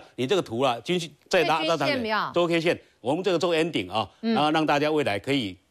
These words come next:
Speaker 1: 可以多多参考。这档个股呢，
Speaker 2: 嗯。
Speaker 1: 尽量可以再拉长啊。
Speaker 2: 好。
Speaker 1: 好，好，就这样。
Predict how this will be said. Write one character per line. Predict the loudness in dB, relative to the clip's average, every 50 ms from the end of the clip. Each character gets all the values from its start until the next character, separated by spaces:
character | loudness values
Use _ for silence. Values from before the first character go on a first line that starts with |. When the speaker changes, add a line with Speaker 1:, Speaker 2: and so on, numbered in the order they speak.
| _ _
Speaker 1:
可 | -4 -2 -2
以 | 0
多 | 0 0
多 | 0 0 0
参 | 0 0 -2 -2
考。 | -2 -6 -8 -10 _ _ -20 -20 -20 -20 -16 _ 0
这 | 2 2
档 | 2 2
个 | 2 0 0
股 | 0 0 -2
呢， | -2 -4 -4 -8 _ _ _
Speaker 2:
嗯。 | -12 -8 -4
Speaker 1:
尽 | -2 0
量 | 0 0 0
可 | 0
以 | 0
再 | 0 0
拉 | 0 0 0 -2
长 | -4 -8 -16 -14
啊。 | -12 -12 -12 -14 _
Speaker 2:
好。 | _ -10 -10 -10 -8 -6
Speaker 1:
好， | 0 2 2 2 2 0 -4 -12 _ _ _ _ _ _ _ _ _ _ _ _ _ _ _
好， | -2 -2 -2 -2 -2
就 | -4 -2
这 | -2
样。 | -2 -4